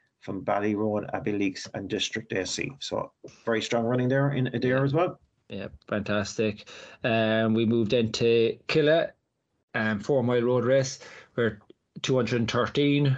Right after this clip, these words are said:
Speaker 2: were in attendance, which, you know, when you take the other two races is, you know, a very, very strong number still. And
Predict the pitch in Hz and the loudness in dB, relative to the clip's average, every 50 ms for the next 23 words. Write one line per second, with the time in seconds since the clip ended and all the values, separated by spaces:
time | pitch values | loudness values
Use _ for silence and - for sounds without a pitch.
0 | - - 226 151 143 139 135 135 135 - 143 135 139 135 - 139 135 131 127 135 | -2 -6 -2 0 2 4 4 4 4 2 2 0 0 2 2 2 2 4 2 2
1 | 139 139 135 - - - - 147 131 - 151 147 135 131 131 131 - 131 135 127 | 2 0 -2 -4 -8 -4 -4 -4 -2 0 2 2 4 4 4 2 2 0 0 0
2 | 123 117 113 143 139 135 127 131 139 127 123 - - 131 123 123 127 127 117 113 | 0 0 0 2 2 2 2 2 2 0 0 0 0 0 2 2 2 2 0 0
3 | - 131 123 113 104 - - - 147 135 113 107 - - - - _ _ - 151 | 0 0 0 0 -2 -4 -4 -2 0 0 0 0 -4 -6 -8 -12 _ _ -2 0
4 | 123 117 127 127 127 113 113 120 117 113 113 113 110 120 120 113 113 113 - 127 | 2 2 2 2 2 2 2 4 4 4 4 4 4 4 4 4 2 2 0 -2
5 | - - 147 127 117 120 117 120 117 113 117 110 104 - 135 131 - - - - | -2 0 2 2 2 2 2 2 2 2 0 0 0 2 2 2 2 0 -8 -16
6 | - - - - - - - - - _ _ - 147 139 139 143 139 131 - | -20 -20 -20 -20 -20 -20 -20 -20 -20 _ _ 0 2 2 2 2 2 2 0